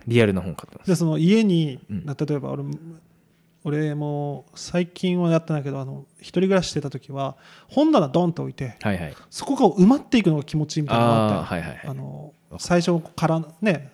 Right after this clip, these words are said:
Speaker 2: 空の本棚があって、あの、ブックオフとかでもいいけど、
Speaker 1: はい。
Speaker 2: 買っていって、まあ、逆にこう、知識が溜まってるみたいな、
Speaker 1: うんうん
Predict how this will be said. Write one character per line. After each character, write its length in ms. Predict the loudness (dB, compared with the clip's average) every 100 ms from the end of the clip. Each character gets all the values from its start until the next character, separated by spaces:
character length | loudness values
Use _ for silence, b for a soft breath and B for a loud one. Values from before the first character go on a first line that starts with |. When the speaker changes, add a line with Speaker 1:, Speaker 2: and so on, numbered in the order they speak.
| -6
Speaker 2:
空 260 | 0 0
の 260 | 0 -2 0
本 240 | 2 2
棚 220 | 0 -4 -8
が 180 | -8 -8
あ 40 |
っ 40 | -10
て、 400 | -4 -2 -2 b b b b b -12
あ 40 |
の、 60 | -8
ブ 100 | -6
ッ 40 |
ク 140 | 0 -2
オ 20 |
フ 80 | 0
と 60 |
か 100 | -4
で 80 | -4
も 80 | -8
い 40 |
い 40 | -6
け 100 | -6
ど、 120 | -6
Speaker 1:
は 40 |
い。 20 | -8 B B B
Speaker 2:
買 120 | -6
っ 40 | -2
て 180 | 2
い 40 | 2
っ 20 |
て、 280 | 2 0 2
ま 120 | 4
あ、 60 | 2
逆 240 | 0 0
に 80 | 0
こ 120 | 0
う、 20 | 2
知 200 | 4 4
識 220 | 2 -2
が 80 | -2
溜 160 | -2
ま 100 | -2
っ 120 | -2
て 100 | 0
る 80 | 2
み 100 | 2
た 120 | 0
い 60 | -6
な、 80 | -4
Speaker 1:
う 40 |
ん 20 | -4
う 40 |
ん 280 | -2 -6